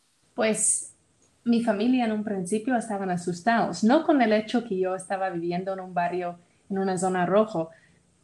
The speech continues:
en una zona roja, porque ellos no entendían eso de Guatemala. Ellos solo sabían que Guatemala <laughs> era igual que México, porque pasé un,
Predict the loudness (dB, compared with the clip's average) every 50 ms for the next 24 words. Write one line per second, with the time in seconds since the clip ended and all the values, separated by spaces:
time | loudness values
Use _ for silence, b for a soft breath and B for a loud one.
0 | _ _ 2 4 4 4 4 4 2 2 0 0 2 2 2 2 2 0 0 -2
1 | -4 -8 _ _ -4 -2 -2 -2 -2 -2 -2 -2 -2 -2 -2 -2 -2 -2 -2 -2
2 | -2 -2 -2 -2 2 2 2 2 2 0 -4 -6 -6 -4 -4 -4 -2 -2 -4 -4
3 | -4 -2 0 0 2 2 2 2 4 4 6 4 4 2 0 0 0 0 -2 -2
4 | -4 -4 -4 -4 -4 -4 -4 -4 -6 -6 -6 -8 _ _ _ _ _ _ _ _
5 | _ _ _ 0 0 0 2 0 0 0 2 2 2 2 2 0 -2 0 2 2
6 | 2 4 4 4 4 4 2 2 2 2 2 0 -2 -4 -6 -6 -6 -6 -6 -8
7 | -8 -8 -8 -6 -4 -4 -4 -4 -4 -4 -4 -2 -2 -2 -4 -6 -8